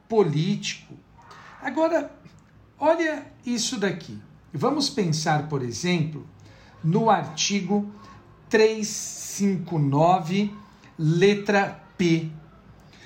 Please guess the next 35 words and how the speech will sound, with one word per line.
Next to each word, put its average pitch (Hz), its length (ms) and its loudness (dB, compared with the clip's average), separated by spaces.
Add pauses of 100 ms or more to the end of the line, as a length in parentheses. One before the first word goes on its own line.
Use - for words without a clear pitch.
(260)
Violência 262 580 2
política. 147 640 -2
Diz 208 280 2
lá: 165 340 0
restringir, 185 880 2
impedir 175 460 2
ou 196 60 4
dificultar 170 760 -2
com - 100 -8
emprego 202 360 0
de 156 120 -2
violência 160 420 0
física, 175 600 -2
sexual, 147 540 -4
psicológica, 208 760 0 (440)
o 190 100 2
exercício 226 640 2
de 190 120 -2
direitos 165 440 0
políticos 190 580 0
de 160 120 0
qualquer 160 420 -2
pessoa, 170 680 -2 (340)
em 233 140 2
razão 165 440 2
de - 80 -2
seu 151 160 -2
sexo, 202 600 0
raça, 170 540 2
cor, 180 340 0
etnia, 156 400 -2
religião 165 440 0
ou 185 60 0
procedência 156 540 -6
nacional. 127 560 -8